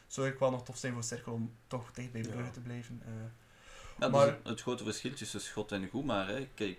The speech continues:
Speaker 3: had altijd de indruk dat, dat Schotten alles deed om, eh, om stokken in de wielen van, van Club Brugge te steken, terwijl Goemare gewoon het beste voor heeft voor zijn eigen club.
Speaker 2: Hm.
Speaker 1: Ja.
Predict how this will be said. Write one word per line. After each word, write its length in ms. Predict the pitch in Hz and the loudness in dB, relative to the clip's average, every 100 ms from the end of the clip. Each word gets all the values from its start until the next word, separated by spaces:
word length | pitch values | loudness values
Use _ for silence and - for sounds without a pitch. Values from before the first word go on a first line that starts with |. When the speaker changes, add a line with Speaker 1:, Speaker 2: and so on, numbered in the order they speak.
| - | 0
Speaker 3:
had 160 | 98 | 0
altijd 300 | 110 107 107 | 2 0 0
de 60 | 101 | 0
indruk 220 | 113 131 | -2 2
dat, 200 | 110 98 | 4 4
dat 120 | 92 | 2
Schotten 420 | - - 131 139 139 - - - - - | -4 -4 -2 -2 -4 -14 -20 -20 -8 2
alles 300 | 160 135 110 | 4 4 4
deed 400 | 127 147 - - | 2 2 -4 -6
om, 260 | - 104 101 | 0 2 4
eh, 400 | 98 95 95 92 95 - - | 4 4 2 -2 -4 -12 -12
om 120 | - 98 | -8 -6
stokken 340 | - 143 131 | -2 0 4
in 120 | 120 | 4
de 100 | 104 | 4
wielen 320 | 101 117 117 | 4 2 2
van, 200 | 101 98 | 0 0
van 160 | 95 98 | -2 -6
Club 160 | - 95 | -6 -4
Brugge 220 | 131 175 | -2 -4
te 100 | - | -6
steken, 380 | - 143 147 - | -6 -4 -4 -2
terwijl 280 | 104 98 92 | 2 2 2
Goemare 460 | 117 131 131 131 135 - - - | 0 2 0 -2 -8 -12 -14 -2
gewoon 140 | 110 | 2
het 180 | 117 92 | 2 2
beste 320 | 101 123 113 | 2 2 0
voor 200 | 90 107 | 0 2
heeft 180 | 123 117 | 2 0
voor 140 | - 95 | -4 -2
zijn 160 | 95 | 0
eigen 260 | 82 - - | 0 0 -2
club. 340 | - 101 - - | -2 -2 -4 -8
Speaker 2:
Hm. 280 | 110 123 | -6 -2
Speaker 1:
Ja. 200 | 135 139 | 0 0